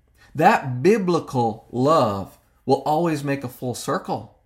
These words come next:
so that in no way is there harm ever done to the one because, well, love is being done to the other. Biblical love always makes a full circle. Let's begin by talking about some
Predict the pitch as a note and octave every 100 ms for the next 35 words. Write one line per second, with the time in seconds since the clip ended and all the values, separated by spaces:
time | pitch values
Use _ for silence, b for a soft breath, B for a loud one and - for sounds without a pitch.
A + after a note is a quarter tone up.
0 | _ _ - D#3+ D#3 E3 D3 D#3+ F#3 D#3
1 | D#3 E3+ D3 C3 C3+ A#2+ C3+ B2+ D#3+ D#3
2 | C3 A#2 D3 D3 C#3+ B2+ C#3+ C#3 B2 A2+
3 | A#2+ D3+ C3 A#2+ B2+ C3+ B2 B B B
4 | A#2+ C#3+ C3+ B2 D3 C3 A#2+ A2 B2+ A#2
5 | A#2 A2+ G#2 G#2 C#3 C3+ F#2+ - _ _
6 | B B B2+ F#3 G#3 G3+ - C#3 B2+ A#2+
7 | A2+ A2+ - - - D#3+ G3 G3 F#3 F3+
8 | F#3 D#3+ C#3+ C#3 C3+ C3 - - A2+ A2
9 | - B2+ B2 A#2+ A#2 _ _ - - B2
10 | G#2 - F2 - - _ _ _ _ _
11 | _ b b b b - D4+ E4 F3+ F#3
12 | D3+ D3+ D#3 D3+ D3 B2 B2 - - A#2+